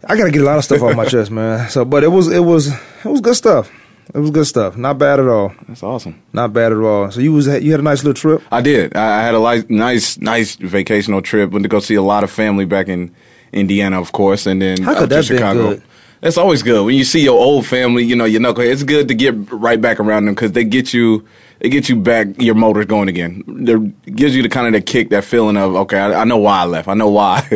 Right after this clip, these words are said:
Speaker 2: <laughs> I had to get away from y'all knuckleheads." And, but it's good to
Speaker 1: Right.
Speaker 2: see 'em, you know. It's good to, you know,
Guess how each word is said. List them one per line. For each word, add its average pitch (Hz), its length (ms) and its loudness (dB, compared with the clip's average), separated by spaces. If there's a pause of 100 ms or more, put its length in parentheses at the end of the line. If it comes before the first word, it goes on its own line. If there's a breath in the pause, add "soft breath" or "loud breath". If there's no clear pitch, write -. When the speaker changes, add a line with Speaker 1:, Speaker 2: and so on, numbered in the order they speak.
(160)
Speaker 2:
<laughs> - 160 -20
I 107 80 -2
had 107 140 2
to 101 60 0
get 104 120 2
away 101 200 2
from 95 140 -4
y'all 92 160 0
knuckleheads." 92 640 -2
And, 87 220 -10 (320 loud breath)
but 139 140 2
it's 151 120 4
good 147 240 2
to 131 60 2
Speaker 1:
Right. 113 100 2
Speaker 2:
see 127 140 2
'em, 92 180 0
you 110 80 4
know. 104 180 2
It's 107 120 -2
good 117 220 2
to, 104 260 2
you 110 160 0
know, 87 240 -2